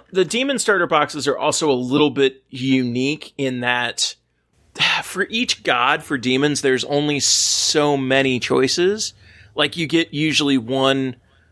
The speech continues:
one troop, one elite, one fast. So a lot of these are gonna be kind of paired together, you know, to, to either, you're either gonna double up to get enough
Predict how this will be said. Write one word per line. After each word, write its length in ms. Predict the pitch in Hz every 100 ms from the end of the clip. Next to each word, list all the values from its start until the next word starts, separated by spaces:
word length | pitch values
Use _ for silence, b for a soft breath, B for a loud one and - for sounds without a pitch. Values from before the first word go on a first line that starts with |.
| _ _ _ _ _ _ -
one 280 | 143 156
troop, 540 | 147 - 160 139 131 -
one 260 | 120 139
elite, 480 | 135 123 131 123 123
one 260 | 123 127 123
fast. 640 | - 123 110 98 - - b b b
So 280 | - - 160 151
a 20 |
lot 220 | 170 175
of 100 | 202
these 200 | 170 160
are 60 | 139
gonna 160 | 131 127
be 100 | 123
kind 280 | - 135 120
of 140 | -
paired 480 | - 131 131 127 101
together, 880 | 113 - _ 135 110 110 - - - _ _ _
you 100 | 135
know, 140 | 123 117
to, 240 | - 127
to 160 | - 135
either, 560 | 139 123 123 117 110 -
you're 160 | 147 147
either 160 | 165
gonna 140 | 160 139
double 340 | 165 160 151
up 180 | 143 143
to 100 | 151
get 180 | 131 131
enough 600 | 123 123 123 123 - -